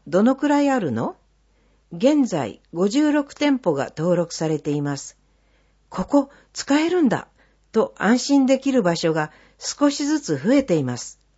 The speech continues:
登録店舗の一覧は、掲載のキューアールコードから確認できます。お出かけ前に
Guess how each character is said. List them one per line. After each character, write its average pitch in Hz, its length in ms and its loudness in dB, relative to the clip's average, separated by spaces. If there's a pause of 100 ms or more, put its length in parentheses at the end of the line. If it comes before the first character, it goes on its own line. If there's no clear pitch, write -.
(580)
登 262 180 4
録 285 220 0
店 285 240 2
舗 190 160 -2
の 151 140 0
一 139 240 -4
覧 180 260 0
は、 170 240 -4 (320)
掲 247 200 4
載 254 280 0
の 233 320 0
キ - 140 -2
ュ 302 100 2
ー 302 80 2
ア - 20 0
ー 311 40 0
ル 302 100 -2
コ 294 200 0
ー - 20 0
ド 226 120 0
か 151 140 -4
ら 139 140 -4
確 143 260 -6
認 185 220 0
で 165 100 0
き 170 160 -6
ま 160 140 -4
す。 - 180 -16 (640)
お 160 100 0
出 226 140 4
か 254 140 0
け 262 120 0
前 247 280 2
に 147 240 -4